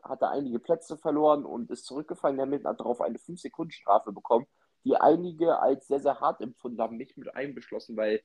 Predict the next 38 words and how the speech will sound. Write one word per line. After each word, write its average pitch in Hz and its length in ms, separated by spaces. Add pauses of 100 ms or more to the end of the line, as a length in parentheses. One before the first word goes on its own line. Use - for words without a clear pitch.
(400)
Hamilton 151 580
<clears throat> 180 320
war 135 140
neben 156 280
Perez, 151 460 (300)
kriegt - 200
dann 147 220
ganz 170 340
leichtes 156 380
Untersteuern, 151 720
was 131 180
halt 123 320 (440)
daraus 127 600 (600)
gefolgt 147 600
war, 131 160
da, 131 300
dass 127 220
er 117 60
auf 120 100
den 123 100
Curb 147 300
gekommen 156 380
ist - 220 (840)
und, 135 580
ähm, 123 420 (220)
berührt 160 460
dann 147 160
Perez 160 380
wirklich 156 240
ganz 151 320
leicht 139 320
und - 60
dafür 139 260
dann 143 80
eine 131 100
Fünf-Sekunden-Strafe 147 1000
fand 147 280
ich 143 300